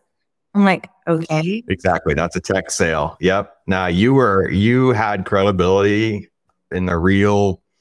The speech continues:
Speaker 2: world. Just the things that you just said to me, I wouldn't have known, count the number of wells, count the acreage. This is, like,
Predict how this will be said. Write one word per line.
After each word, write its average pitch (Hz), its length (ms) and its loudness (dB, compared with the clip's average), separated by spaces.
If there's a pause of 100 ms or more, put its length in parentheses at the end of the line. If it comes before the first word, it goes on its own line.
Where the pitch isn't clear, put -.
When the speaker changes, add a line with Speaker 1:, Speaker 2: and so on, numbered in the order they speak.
(380)
Speaker 2:
world. 87 600 0 (240)
Just 98 220 -6
the 104 120 0
things 120 260 0
that 113 80 4
you 107 140 2
just 95 260 0
said 104 420 -2
to 101 120 2
me, 101 260 2
I 95 420 0
wouldn't 90 480 -4
have 85 180 -4
known, 92 800 0
count 87 260 -6
the 87 80 -2
number 85 260 0
of 80 80 0
wells, 82 480 0
count 90 300 -4
the 92 180 -2
acreage. 85 720 -2
This 87 160 -8
is, 90 100 -6
like, 98 240 -2